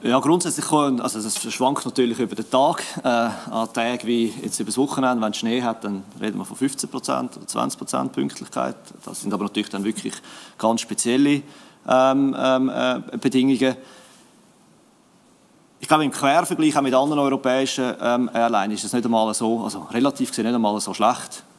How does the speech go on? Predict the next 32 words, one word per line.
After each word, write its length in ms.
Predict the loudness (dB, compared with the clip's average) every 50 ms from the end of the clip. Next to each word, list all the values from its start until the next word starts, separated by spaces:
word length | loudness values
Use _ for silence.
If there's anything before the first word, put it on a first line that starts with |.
| _ _
in 80 | -2
Anführungs- 360 | -2 -2 0 -2 -4 -4 -4 -6
und 60 | -10
Schlusszeichen. 600 | -4 -4 -4 -2 -2 -2 -4 -4 -4 -6 -14 -20 -20 -16
Die 40 | -4
Frage 260 | 2 2 2 2 0
ist 80 | -4 -8
aber, 200 | -6 -6 -6 -4
was 160 | -4 -4 0
wir 200 | 0 0 2 0
als 240 | 0 -2 -2 -4 -6
Premium-Carrier 1000 | -4 -2 0 2 4 4 2 2 2 0 -4 -4 -6 -6 -4 -2 0 -2 -2 -2 -6 -14 -20 -20 -20 -20 -20 -8 -6
und 160 | -4 -2 -2
als 220 | -2 -2 -2 0
Swiss 440 | 2 2 2 2 0 -2 -4 -4 -6 -12 -20 -20 -20 _ _
uns 260 | -4 -2 0 0 0 -2
zum 160 | -4 -4 -6
Ziel 240 | -2 -2 0 0 0
setzen. 340 | -2 -4 -6 -4 -6 -6 -6
Und 180 | -8 -8 -6
da 140 | -4 -4 -2
ist 120 | -4 -6 -8
klar, 480 | -8 -2 0 0 2 2 0 0 -4 -10 -16 -20 -12
das 160 | -8 -6 -6
Ziel, 240 | -2 0 0 -2 -2
deutlich 340 | -2 -4 -4 -4 -4 -12 -12
besser 320 | -8 -8 -6 -6 -6 -6
zu 140 | -8 -8 -8
werden 160 | -8 -10 -10
über 120 | -10 -14 -12
die 120 | -12 -10
nächsten 420 | -8 -8 -8 -8 -8 -10 -10 -10